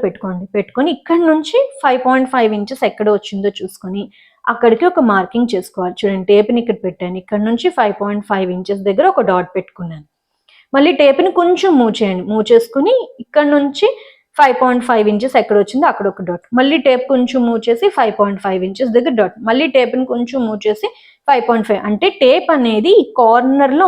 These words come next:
ఉండాలి, ఇక్కడే ఉండాలి, ఉండి ఇలా, ఇలా, ఇలా మూవ్ చేసుకుంటూ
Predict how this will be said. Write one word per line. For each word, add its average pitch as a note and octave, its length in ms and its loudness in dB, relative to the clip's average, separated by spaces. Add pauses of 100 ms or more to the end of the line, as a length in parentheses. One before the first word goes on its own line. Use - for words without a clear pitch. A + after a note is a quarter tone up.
ఉండాలి, F#3+ 300 -2 (600)
ఇక్కడే F4+ 360 0
ఉండాలి, G3 320 0
ఉండి C4 200 4 (240)
ఇలా, C4+ 180 4 (260)
ఇలా, B3+ 160 4 (120)
ఇలా C4+ 120 2 (100)
మూవ్ A3 220 0
చేసుకుంటూ A3+ 480 0